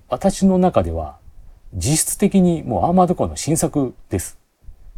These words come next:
というのも、あの、まあ、これ作ってる方が、まあ、ソフト、フロムソフトウェアじゃないんですけども、出てるとかね、マーベラスから出てるゲームなんですけども、作ってる方が、もともとフロムソフトウェアでアーマードコアやってたか、作ってた方で、佃さんという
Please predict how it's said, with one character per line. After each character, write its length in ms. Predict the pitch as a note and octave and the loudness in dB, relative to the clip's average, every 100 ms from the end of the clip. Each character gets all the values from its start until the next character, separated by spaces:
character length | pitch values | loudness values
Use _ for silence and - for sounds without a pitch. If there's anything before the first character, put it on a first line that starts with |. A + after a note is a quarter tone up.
| - | -8
と 80 | - | 0
い 40 | |
う 20 | E3+ | 2
の 60 | |
も、 100 | G2 | 2
あ 40 | F2 | 0
の、 260 | E2+ E2+ E2+ | -4 -6 -6
ま 60 | |
あ、 20 | |
こ 100 | E2+ | -4
れ 60 | G2+ | -6
作 180 | - A3 | -4 -6
っ 20 | |
て 140 | - G2+ | -2 -2
る 100 | E2+ | -2
方 180 | F2 | -6
が、 120 | D2+ D#2 | -8 -6
ま 220 | G#2 - | -6 -6
あ、 140 | - | -6
ソ 100 | - | -2
フ 120 | F3 | -2
ト、 80 | - | -4
フ 80 | - | 0
ロ 60 | G#3 | 2
ム 120 | G#3+ | 2
ソ 120 | F#3+ | -2
フ 80 | - | 2
ト 100 | G3 | 4
ウ 20 | |
ェ 40 | |
ア 20 | F#2 | 4
じ 80 | |
ゃ 20 | E2+ | 0
な 120 | C#3 | -2
い 40 | |
ん 40 | A2 | -2
で 60 | |
す 80 | - | -8
け 60 | - | -14
ど 100 | E2 | -12
も、 200 | D2 - - - - - | -12 -12 -16 -18 -20 -6
出 120 | G2+ | -4
て 100 | G2 | -4
る 60 | F2 | -6
と 100 | E2 | -6
か 80 | D#2+ | -4
ね、 60 | |
マ 160 | F#2 F3 | 4 4
ー 20 | |
ベ 100 | G#2 | 4
ラ 60 | E2 | -4
ス 100 | - | -8
か 80 | |
ら 60 | D#2 | -10
出 120 | E2 | -8
て 100 | E2+ | -8
る 80 | D#2+ | -6
ゲ 140 | G2+ | -2
ー 20 | F#2 | 0
ム 80 | |
な 80 | F#2+ | -2
ん 80 | F2 | -4
で 80 | - | -10
す 80 | - | -16
け 80 | |
ど 100 | - | -16
も、 240 | D#2 F2+ - _ - - - - - | -10 -10 -10 _ -20 -20 -20 -20 -18
作 140 | - B3 | -4 -2
っ 40 | |
て 120 | - | 2
る 60 | A2 | 0
方 180 | F#2 F2 | 0 -4
が、 240 | E2 - - - | -6 -8 -14 -8
も 120 | C3+ | -4
と 60 | D#3+ | 0
も 100 | D3+ | 0
と 100 | A#2 | 2
フ 80 | |
ロ 80 | B2+ | 2
ム 80 | B2 | 0
ソ 100 | A#2+ | 0
フ 100 | G#2+ | -2
ト 80 | A2+ | -2
ウ 40 | |
ェ 20 | |
ア 40 | D#2+ | -4
で 180 | C#2+ - - | -6 -16 -4
ア 100 | - | 4
ー 40 | B2+ | 6
マ 100 | A#2+ | 6
ー 20 | |
ド 100 | A2 | 4
コ 120 | G#2 | 0
ア 160 | D#2+ C#2+ - _ _ | -2 -6 -20 _ _
や 100 | - | -4
っ 20 | - | -2
て 100 | G#2 | -2
た 120 | F2 | -4
か、 100 | D#2 | -8
作 160 | - A2+ | -6 -4
っ 20 | |
て 100 | G2 | -4
た 100 | - | -6
方 180 | - - | -8 -12
で、 60 | - - - | -16 -14 -12
佃 260 | - E3 C#3+ | 0 4 4
さ 120 | C3 | 2
ん 60 | A#2 | -2
と 60 | |
い 140 | G#2 | -4
う 80 | F#2 | -4